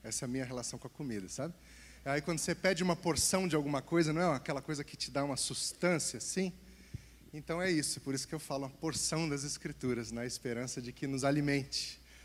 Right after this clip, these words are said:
um pouco mais nessa noite. Então, se você quer me acompanhar aí, vamos ao Evangelho de João, capítulo de número dez.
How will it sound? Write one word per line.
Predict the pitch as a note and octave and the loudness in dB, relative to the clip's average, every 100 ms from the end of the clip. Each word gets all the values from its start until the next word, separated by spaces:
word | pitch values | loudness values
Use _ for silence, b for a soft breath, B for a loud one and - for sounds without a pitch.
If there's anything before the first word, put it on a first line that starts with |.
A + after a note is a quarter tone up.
| B | B
um | C3+ | -12
pouco | A#2+ C#3 - | -4 -4 -2
mais | C#3 C3+ C3 | -2 0 -2
nessa | C3 - | -6 -6
noite. | D3 G#2+ F2 - - - - B B B B | -4 -6 -8 -12 -14 -16 -20 B B B B
Então, | - D#3 | -6 -4
se | E3 | -2
você | E3+ - | 0 0
quer | E3+ E3 | 0 2
me | D#3+ | 2
acompanhar | D#3 D#3+ D3 D#3+ D#3 F3+ | 0 -2 0 2 4 6
aí, | E3 G3+ | 6 4
vamos | D#3 D#3 E3+ | 2 0 2
ao | D#3+ | 2
Evangelho | D#3+ E3+ D3 D3+ | 2 2 4 4
de | C#3+ C#3+ | 2 0
João, | D3+ C#3+ | 0 0
capítulo | D3 C#3+ C#3+ D3 D3 | 0 -4 -4 -4 -4
de | B2+ | -4
número | C#3+ D3 C#3 | 0 2 2
dez. | B2 C3 C#3+ - - - - | 2 2 2 0 0 -2 -8